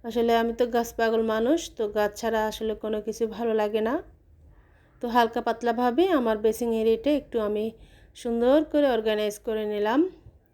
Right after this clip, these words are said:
আর এই যে দেখেন, আমার বড়মশাই একটু বাদাম খাচ্ছিল, আর মেয়ে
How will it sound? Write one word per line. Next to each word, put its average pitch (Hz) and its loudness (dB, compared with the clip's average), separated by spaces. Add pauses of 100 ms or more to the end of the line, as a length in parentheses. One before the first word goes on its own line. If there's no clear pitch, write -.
(560)
আর 311 6
এই 311 6
যে 302 2
দেখেন, 311 4
আমার 247 0 (1000)
বড়মশাই 220 0
একটু 220 -4 (580)
বাদাম 214 0
খাচ্ছিল, 214 -4
আর 220 -2
মেয়ে 208 -4